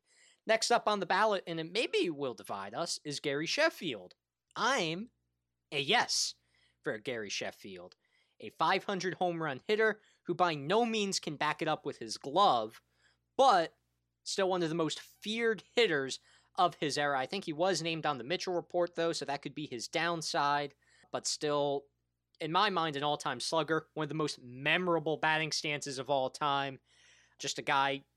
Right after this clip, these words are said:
who can outright mash damn near twenty-seven hundred career hits, two ninety-two, three ninety-three, five fourteen clip.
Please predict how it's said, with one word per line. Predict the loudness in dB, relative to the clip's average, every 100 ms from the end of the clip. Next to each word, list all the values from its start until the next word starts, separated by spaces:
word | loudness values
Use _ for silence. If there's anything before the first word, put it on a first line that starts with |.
| _ -16
who |
can | -12 -10 -12 -18 _ _
outright | 0 0 -2 -6
mash | -4 -4 -2 -4 -8 _ -4
damn | -2 -2
near | -2 -4
twenty-seven | -4 -6 -6 -4 -4 -4
hundred | -6 -6 -8
career | -12 -8 -6 -2
hits, | -4 -2 -6
two | -6 -4
ninety-two, | -4 -6 -8 -8 -8
three | -6 -6
ninety-three, | -4 -6 -8 -10 -10 -2
five | 0 0
fourteen | -4 -10 -10 -10 -12 -12 -14 _ _ _ _
clip. | -6 -2 0 -2